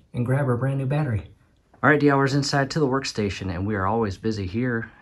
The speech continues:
And this is my mom and dad's two thousand three Sea-Doo G T X. We just pulled the engine out for a full overhaul and reinstalled it.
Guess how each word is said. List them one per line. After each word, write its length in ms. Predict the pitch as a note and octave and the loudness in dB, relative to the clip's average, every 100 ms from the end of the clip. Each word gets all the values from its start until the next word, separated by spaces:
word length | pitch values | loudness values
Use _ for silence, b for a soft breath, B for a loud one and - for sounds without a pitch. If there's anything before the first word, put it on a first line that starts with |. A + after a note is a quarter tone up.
| - | -12
And 360 | F2+ F2+ F2+ | -8 -6 -6
this 60 | F#2 | -6
is 80 | F#2 | -6
my 140 | F2 | -6
mom 180 | F#2+ F#2+ | -4 -6
and 80 | F#2 | -6
dad's 240 | G2 F#2+ | -6 -8
two 160 | - B2+ | -8 -4
thousand 300 | C#3 C3 A2 | -4 -4 -8
three 240 | - C3+ | -8 -6
Sea-Doo 380 | B2+ C#3 C3+ B2 | -6 -6 -6 -6
G 260 | G#2 A#2 | -6 -8
T 260 | A#2 - G2 | -6 -6 -4
X. 240 | A#2+ - | -6 -10
We 80 | F#2+ | -12
just 240 | F#2 A2+ - | -10 -12 -10
pulled 220 | B2 A2+ | -8 -8
the 180 | F#2 F#2+ | -10 -6
engine 360 | B2+ A#2 G2 | -4 -4 -6
out 380 | - A2 D#3 E3 | -6 -4 -4 -8
for 300 | - D#2+ D2 | -10 -10 -8
a 80 | F2 | -12
full 380 | - - A#2+ - | -12 -10 -8 -4
overhaul 540 | A2+ F#2 F#2 G#2 B2+ | -4 -4 -6 -6 -8
and 180 | - E2 | -8 -10
reinstalled 580 | F2 A2 G2 - G2 A#2 | -6 -6 -6 -6 -4 -2
it. 120 | E3 | -4